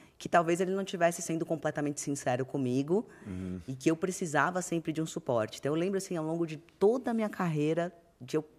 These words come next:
Speaker 1: ir muito atrás desse feedback sincero, de ir atrás desse, dessa mentoria, desse coaching, dessa pessoa que pudesse me falar a verdade.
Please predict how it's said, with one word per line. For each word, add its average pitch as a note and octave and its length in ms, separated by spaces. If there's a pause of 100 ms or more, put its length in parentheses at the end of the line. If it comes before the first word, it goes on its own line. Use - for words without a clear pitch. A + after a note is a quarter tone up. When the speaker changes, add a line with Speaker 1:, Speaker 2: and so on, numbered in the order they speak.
Speaker 1:
ir D3+ 160
muito F3+ 300
atrás D3+ 440
desse D3+ 200
feedback C3+ 580
sincero, A#2+ 600 (920)
de A#2+ 180
ir - 20
atrás D3 320
desse, C3+ 260
dessa B2+ 300
mentoria, B2+ 560
desse B2 240
coaching, C3 580
dessa B2 220
pessoa C3 340
que - 80
pudesse C3 540
me C#3+ 100
falar C#3 240
a E3+ 40
verdade. C3+ 540